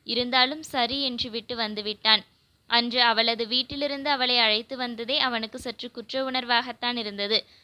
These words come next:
தன்னுடைய சுயநலத்திற்காக அவளது ஆசைகளை நிராகரிக்கிறோமோ என்று எண்ணிக்கொண்டேதான் இருந்தான். எனவே இன்று பெற்றோர்களுடன் படிக்கிறேன் என்று சொன்னவுடன் மறுக்கத் தோன்றாமல் சரி என்று தலையாட்டி விட்டு வந்துவிட்டான். அவன்தான் அவளது அருகாமையில் படுத்து பழகிவிட்டானே,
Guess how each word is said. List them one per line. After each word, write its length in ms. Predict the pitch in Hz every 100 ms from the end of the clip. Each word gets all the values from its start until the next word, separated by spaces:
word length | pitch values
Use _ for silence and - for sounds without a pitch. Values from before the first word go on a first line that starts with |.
| _ 240
தன்னுடைய 380 | 233 240 233 233
சுயநலத்திற்காக 1000 | 240 233 262 285 277 277 269 254 247 285
அவளது 460 | 285 226 233 240 247
ஆசைகளை 540 | 240 233 262 262 262 254
நிராகரிக்கிறோமோ 960 | 220 220 247 240 233 226 220 220 254 254
என்று 280 | 226 214 254
எண்ணிக்கொண்டேதான் 840 | 220 214 233 247 226 233 240 254
இருந்தான். 440 | 233 208 202 214 196 _ _ _ _
எனவே 360 | 220 233 226 294 -
இன்று 280 | 247 240 233
பெற்றோர்களுடன் 800 | 220 - 269 277 277 262 277 277
படிக்கிறேன் 480 | 226 226 240 254 220
என்று 260 | 226 214 226
சொன்னவுடன் 500 | 226 220 208 208 285
மறுக்கத் 420 | 247 208 208 247
தோன்றாமல் 600 | 240 226 214 214 240 294
சரி 360 | - 254 226 254
என்று 260 | 262 240 262
தலையாட்டி 500 | 226 214 220 220 240
விட்டு 240 | 226 208 226
வந்துவிட்டான். 640 | 208 202 196 190 208 196 - _ _ _ _ _
அவன்தான் 540 | - 220 240 254 277 -
அவளது 440 | 277 254 254 240
அருகாமையில் 640 | 233 226 254 247 254 262 247
படுத்து 300 | 226 214 247
பழகிவிட்டானே, 800 | 233 220 233 233 220 214 208